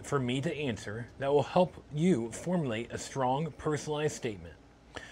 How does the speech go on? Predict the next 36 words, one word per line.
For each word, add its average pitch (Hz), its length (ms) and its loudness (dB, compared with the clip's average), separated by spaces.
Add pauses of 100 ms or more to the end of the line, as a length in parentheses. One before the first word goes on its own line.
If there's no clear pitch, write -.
(140)
The 151 100 6
goal 170 280 8
is 156 80 2
to 170 80 6
show 139 240 6
how 139 120 4
my 131 220 2
condition 123 520 -4
started, 120 520 -4 (400)
how 147 280 8
it 143 60 2
has 123 120 -2
affected 135 440 0
my 165 180 2
life 107 500 0 (260)
and 143 260 2
work, 101 360 -2 (400)
and 131 180 2
how 147 220 4
it 143 100 -2
connects 143 320 0
to 156 80 -4
my 131 140 0
military 120 480 -2
service. - 560 -4 (520)
Make, - 520 4
make 143 240 6
sure 160 340 4
the 139 100 2
questions 117 680 -2
guide 123 440 4
me 120 300 -4
to 127 80 -10
provide 113 460 -2
clear, 135 400 -2
compelling, 117 680 -2